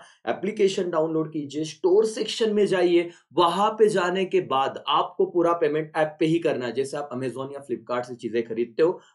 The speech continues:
आप जैसे ही ऐप पे पेमेंट करोगे, आपके कोर्सेज अनलॉक हो जाएंगे। आप लोगों को टेस्ट सीरीज क्या उसी कोर्स में पता भी चल जाएगा। लास्ट तीन से चार दिन के लिए ये ऑफर है, आप अपने दोस्तों तक शेयर कीजिए, ज्यादा से ज्यादा लेक्चर्स देख के पढ़िए।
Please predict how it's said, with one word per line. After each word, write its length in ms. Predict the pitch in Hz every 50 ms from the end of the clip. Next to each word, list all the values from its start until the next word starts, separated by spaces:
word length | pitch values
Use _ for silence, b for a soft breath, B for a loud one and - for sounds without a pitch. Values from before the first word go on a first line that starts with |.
| B -
आप 200 | 160 175 160 151
जैसे 260 | 156 165 165 - 240
ही 60 | 247
ऐप 340 | 254 - - 180 196 202 - -
पे 140 | 226 214 202
पेमेंट 300 | 202 175 175 180 180 170
करोगे, 380 | 175 160 151 156 151 151 175 - -
आपके 340 | 143 147 151 - - 170
कोर्सेज 480 | 160 147 139 131 131 - 151 147 147 - -
अनलॉक 380 | 131 127 127 139 139 160 180
हो 140 | 175 180 180
जाएंगे। 440 | 160 175 175 175 175 156 175 196 196 b b b b b b b -
आप 240 | 175 185 202 208 208
लोगों 300 | 202 180 175 170 175 170 165
को 120 | 170 170
टेस्ट 320 | 160 156 147 147 147 -
सीरीज 320 | - 156 147 151 156 151 -
क्या 220 | - - 147 143 147
उसी 320 | 143 131 131 - - 190
कोर्स 400 | 214 220 - - 156 151 147 -
में 120 | 151 175 185
पता 240 | - 127 - 123 117 117 117
भी 80 | 135 120
चल 180 | 117 120 101 98
जाएगा। 460 | 101 101 92 87 85 85 87 95 b b b b b 123
लास्ट 440 | 143 156 175 185 - - - _
तीन 200 | - 156 180 185
से 160 | 185 - 190 175
चार 340 | 170 - 175 156 175 180
दिन 200 | 156 170 170 165 160
के 100 | 160 147
लिए 300 | 120 120 110 - - - -
ये 140 | 104 131 139
ऑफर 400 | - 135 139 135 - 165 151 147
है, 140 | 156 160 175 180 B B B B 131
आप 160 | 151 156 156
अपने 320 | 151 - 160 160 160 160
दोस्तों 540 | 147 - 135 139 139 135 - - - 196 196 190
तक 200 | - - 185 -
शेयर 240 | - - 175 170 170
कीजिए, 420 | 170 175 170 160 156 151 160 175
ज्यादा 400 | 165 - - 143 139 139 147 160
से 160 | 160 - 180 156
ज्यादा 420 | 127 131 139 131 - - 156 156
लेक्चर्स 640 | 156 - 127 139 147 147 - - - 233 226 226 214
देख 320 | - 156 180 196 185 190 -
के 120 | - 196 196
पढ़िए। 600 | 196 - - 156 151 165 180 196 214 220 214